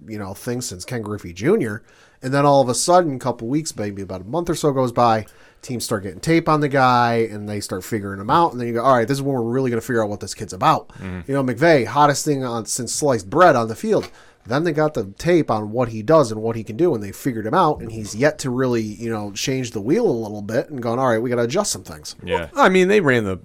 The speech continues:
Speaker 3: uh, Wildcat for pretty successful a percentage of time.
Speaker 1: So did
Speaker 3: So
Speaker 1: Miami, like,
Speaker 3: Yeah,
Speaker 1: fifteen
Speaker 3: no,
Speaker 1: years
Speaker 3: no,
Speaker 1: ago.
Speaker 3: but I'm saying, like, they, they weren't expecting that. It's not like they showed that on game tape. Like, I, I'm just saying, like, i-,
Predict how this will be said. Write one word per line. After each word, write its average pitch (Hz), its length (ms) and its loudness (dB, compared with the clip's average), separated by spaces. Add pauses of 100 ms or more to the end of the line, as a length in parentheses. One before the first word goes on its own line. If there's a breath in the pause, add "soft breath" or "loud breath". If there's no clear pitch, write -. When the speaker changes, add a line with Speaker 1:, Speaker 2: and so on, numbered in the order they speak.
Speaker 3:
uh, 92 200 0
Wildcat 92 580 -2 (160)
for 95 200 -8
pretty 101 320 -4
successful 87 640 -10 (160)
a 98 60 -8
percentage 92 560 -8
of 90 120 -14
time. 92 280 -8
Speaker 1:
So 131 200 -2
did 123 100 0
Speaker 3:
So 117 60 -2
Speaker 1:
Miami, 113 340 -2
like, 98 180 -10 (460)
Speaker 3:
Yeah, 123 260 6
Speaker 1:
fifteen 127 140 2
Speaker 3:
no, - 80 8
Speaker 1:
years 208 80 6
Speaker 3:
no, 185 100 8
Speaker 1:
ago. - 80 4
Speaker 3:
but 151 120 10
I'm 151 120 6
saying, 175 300 4
like, 135 200 4
they, 135 220 6
they 120 180 0
weren't 147 160 4
expecting 113 460 0
that. 107 160 2
It's - 100 -10
not 123 120 -2
like 117 120 0
they 113 100 2
showed 120 240 2
that 110 140 2
on 101 120 -4
game 117 200 0
tape. 107 260 -6
Like, 196 160 0
I, 208 140 4 (240 loud breath)
I'm 247 140 0
just 226 100 -2
saying, 180 220 2
like, 131 240 -2
i-, - 40 -18